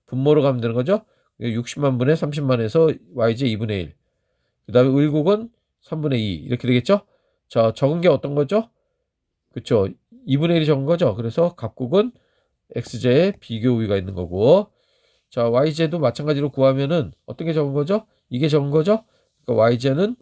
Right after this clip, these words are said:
을국에 비교 우위가 있다. 이렇게 하면 되는 거죠. 그리고 교육 조건을 구할 때는 어떻게 구한다고 그랬습니까?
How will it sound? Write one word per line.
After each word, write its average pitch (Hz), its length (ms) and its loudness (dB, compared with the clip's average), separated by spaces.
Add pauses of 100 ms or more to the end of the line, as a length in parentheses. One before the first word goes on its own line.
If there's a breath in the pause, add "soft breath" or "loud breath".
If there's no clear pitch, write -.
(420)
을국에 131 680 2 (240)
비교 110 320 -4
우위가 120 240 0
있다. 117 360 -4 (240)
이렇게 160 420 -2 (360)
하면 131 200 -10
되는 110 160 -4
거죠. 113 360 0 (920 soft breath)
그리고 180 440 2 (260)
교육 170 280 0
조건을 180 360 -2
구할 151 200 2
때는 156 200 -2
어떻게 131 200 -2
구한다고 131 340 2
그랬습니까? 113 580 0